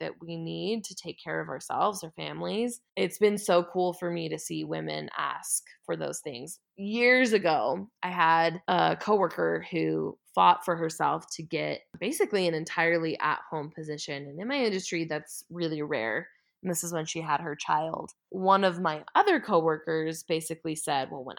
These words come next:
I had a baby, I had to go back to work, and this is unfair, and it's super frustrating to see." And I looked right at her and said, "Don't you see that things are changing? Aren't you happy? Aren't you excited that ten years later, just a decade later,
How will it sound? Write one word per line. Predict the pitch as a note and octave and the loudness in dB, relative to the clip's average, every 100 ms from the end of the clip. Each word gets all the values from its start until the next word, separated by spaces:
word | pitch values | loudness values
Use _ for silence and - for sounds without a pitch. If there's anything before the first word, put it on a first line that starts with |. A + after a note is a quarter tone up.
| - | 2
I | A3 A#3 | 8 8
had | A3+ D#3 | 8 0
a | |
baby, | D3+ D3+ D3+ - | -4 -6 -6 4
I | G3+ | 6
had | G3 | 6
to | F3+ | 4
go | E3 | 0
back | D#3+ E3 | -2 -4
to | - D#3+ | -6 -4
work, | D#3 D3+ D#3+ - | -2 -4 -6 -6
and | E3 D#3 D3+ D#3 | -4 -2 -4 -6
this | G3+ | -4
is | G#3+ F#3+ | -2 -2
unfair, | E3+ F#3 E3 D#3 D3+ D#3 | -2 0 -2 0 -2 -2
and | D#3 | -4
it's | - - | -8 -4
super | G#3+ G3 F3+ | -4 -2 -6
frustrating | E3+ D#3+ - E3 D#3+ D3+ | -4 -4 -4 -6 -6 -8
to | |
see." | D3 - D#3 D3+ D3 D3+ _ _ _ _ _ - | -10 -6 -4 -4 -6 -8 _ _ _ _ _ 0
And | B3 | 2
I | E3+ | 4
looked | F#3 A3 B3 | 2 0 2
right | B3+ A3+ | 4 8
at | G3 F3 | 8 8
her | G3 | 2
and | F#3 F3+ | -2 -4
said, | - F3 E3+ F3 _ - | -2 -2 -2 -6 _ 2
"Don't | A#3 C4 D4+ | 6 6 4
you | E4 F4 | 4 4
see | E4+ - A3 D4 | 4 -2 2 4
that | D#4+ - - | 4 2 0
things | G#3+ A#3+ | 2 2
are | C#4 D#4 | 2 0
changing? | - - F#3 F3 G3+ C#4 D4 | -2 -6 -2 -2 0 0 0
Aren't | - G3 A3+ | -2 -4 -2
you | G4+ G4+ - - | 0 0 -2 0
happy? | D#3 E3 - E4+ G4+ A4 A4 _ | 0 0 2 6 6 6 0 _
Aren't | - C4 | 0 2
you | D#4+ E4+ | 4 2
excited | E4+ - - F3+ F#3 B3 C#4+ G#3+ | 2 -2 6 6 6 4 4 0
that | G3 G3 | -4 -4
ten | - - E3+ A#3 C4 | -6 -4 0 2 4
years | B3+ A#3+ | 2 2
later, | F#3+ D#3+ E3 F#3+ A#3+ B3+ | 0 0 2 2 2 0
just | B3 - | -6 -8
a | F3 | -10
decade | D#3+ E3 F#3 B3+ A#3+ | -6 -2 -2 0 0
later, | F3+ D#3 D#3+ G3+ B3 B3+ | 0 -2 0 0 0 -2